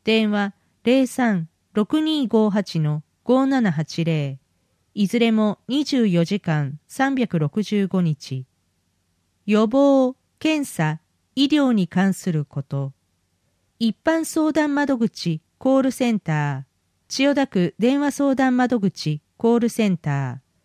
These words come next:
電話、零三五二一一の四一一一。平日九時から十七時。東京都新型コロナコールセンター。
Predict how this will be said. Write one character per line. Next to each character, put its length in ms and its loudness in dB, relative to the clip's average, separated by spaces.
電 280 2
話、 200 -2
零 240 2
三 440 -2
五 240 2
二 340 -2
一 320 -4
一 220 -4
の 240 0
四 300 2
一 280 -2
一 260 -4
一。 360 -8
平 180 0
日 560 -4
九 120 -4
時 140 -4
か 120 0
ら 140 0
十 260 0
七 240 -6
時。 240 -10
東 200 2
京 220 0
都 120 0
新 260 -2
型 240 -2
コ 140 -2
ロ 100 2
ナ 140 2
コ 200 0
ー 40 0
ル 80 0
セ 200 -2
ン 80 0
タ 140 -6
ー。 300 -4